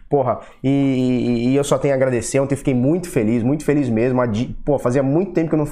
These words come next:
não sentia uma emoção, sabe? Uma felicidade pelo bagulho, é, que eu senti ontem, né? E, porra, cara, eu acho que deu mais de mil mensagens das pessoas me mandando,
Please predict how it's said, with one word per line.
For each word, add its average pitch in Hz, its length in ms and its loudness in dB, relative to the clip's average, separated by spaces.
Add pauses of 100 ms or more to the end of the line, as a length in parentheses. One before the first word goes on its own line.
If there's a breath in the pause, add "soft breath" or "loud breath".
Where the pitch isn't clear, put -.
não 135 180 0
sentia 135 320 -2
uma 139 80 2
emoção, 127 560 0
sabe? 127 220 0
Uma 120 160 -2 (340 loud breath)
felicidade 131 760 0
pelo 117 200 -2
bagulho, 117 500 0 (400 loud breath)
é, 113 480 2
que 139 60 2
eu 127 80 2
senti 131 320 -2
ontem, 107 340 0
né? 123 160 2
E, 113 100 -2
porra, 104 440 -2 (560)
cara, 151 360 0
eu 139 160 2
acho 156 200 -2
que 147 60 -2
deu 135 220 2
mais 151 280 0
de 170 100 0
mil 156 220 2
mensagens 127 520 0
das 120 120 0
pessoas 123 280 -2
me 131 80 0
mandando, 113 560 0